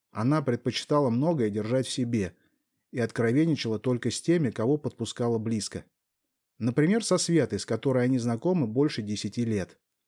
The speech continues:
Света знала, что подруга не каменная. На самом деле она ранимая душа, которую судьба заставила носить маску отреченности.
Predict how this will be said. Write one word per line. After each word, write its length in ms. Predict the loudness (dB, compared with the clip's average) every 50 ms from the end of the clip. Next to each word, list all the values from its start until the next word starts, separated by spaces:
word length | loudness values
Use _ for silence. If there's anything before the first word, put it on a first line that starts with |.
| _ _ _ _ _ _ _ _ _ _ _ _ _ _ _ _ _ _
Света 420 | -12 -6 0 2 4 4 4 2 0
знала, 400 | 0 2 2 2 2 2 2 0
что 160 | -2 -4 -6
подруга 460 | -2 -2 -2 0 2 2 2 2 2
не 160 | 2 2 0
каменная. 640 | 0 0 0 0 2 2 0 -2 -4 -6 -8 -12 _ _ _ _ _ _ _ _ _ _ -8
На 160 | -6 -4 -4
самом 340 | 0 2 2 2 2 2 2
деле 280 | 2 2 2 2 2
она 260 | 0 2 0 2 2 2
ранимая 480 | 2 2 2 2 2 2 2 0 0
душа, 500 | 0 -2 -4 -2 -2 0 0 0 -2 -4 _ _ _ _ _ _ _ -8
которую 420 | -8 -6 -2 0 0 2 2 0
судьба 420 | -2 -2 -4 -4 -2 0 2 2 2
заставила 520 | 2 0 -2 -2 -2 0 0 0 0 -2
носить 340 | -2 -4 -4 -4 -6 -4 -4
маску 380 | -2 -2 -2 -2 -4 -4 -4
отреченности. 800 | -4 -2 -2 -4 -4 -2 -4 -4 -2 -2 -4 -8 -8 -12 -14 -16